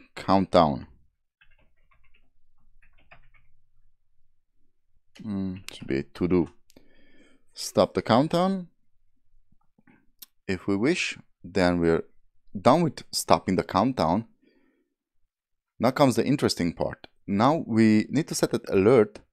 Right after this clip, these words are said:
that the countdown starts. So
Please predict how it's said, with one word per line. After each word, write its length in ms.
that 340
the 60
countdown 400
starts. 560
So 540